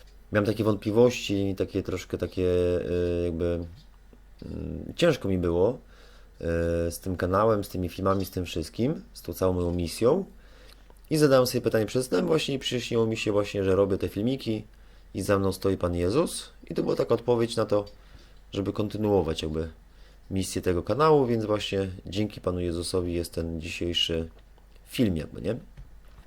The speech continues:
To nie wiem, czy się powtarzam, czy nie, po prostu już jestem naprawdę bardzo zmęczony. Wybaczcie mi, słuchajcie.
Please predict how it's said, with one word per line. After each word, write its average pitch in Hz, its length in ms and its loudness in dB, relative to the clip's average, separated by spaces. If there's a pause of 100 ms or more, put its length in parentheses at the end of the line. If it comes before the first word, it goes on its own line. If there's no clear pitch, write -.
(300)
To 101 100 -6
nie 98 80 0
wiem, 87 100 -2
czy - 80 -14
się - 100 -8
powtarzam, 90 400 -2
czy - 120 -14
nie, 87 80 -2
po 82 60 -10
prostu 82 240 -6
już 80 100 -8
jestem - 240 -10
naprawdę 82 260 -4
bardzo 80 220 -4
zmęczony. 82 320 -6
Wybaczcie 85 400 0
mi, 82 120 -6
słuchajcie. - 460 -8